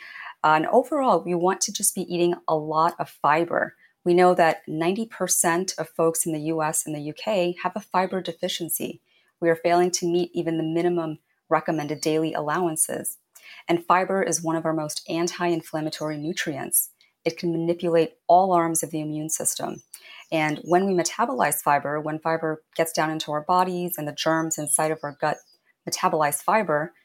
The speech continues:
we are creating many wonderful beneficial compounds like short-chain fatty acids.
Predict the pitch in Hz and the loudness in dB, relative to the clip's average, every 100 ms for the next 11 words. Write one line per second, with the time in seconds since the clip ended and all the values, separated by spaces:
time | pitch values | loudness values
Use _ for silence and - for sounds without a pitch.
0 | _ _ 180 175 170 185 170 165 165 170 | _ _ 0 0 2 -2 0 0 0 2
1 | 180 165 160 156 151 156 151 151 147 151 | 2 2 0 -2 -4 -4 -4 -4 -4 -4
2 | - - 147 - 143 135 - 143 - 151 | -6 -6 -6 -6 -8 -6 -8 -6 -4 -4
3 | 151 151 147 151 147 147 - - 139 139 | -4 -6 -6 -4 -2 -2 -4 -4 -6 -8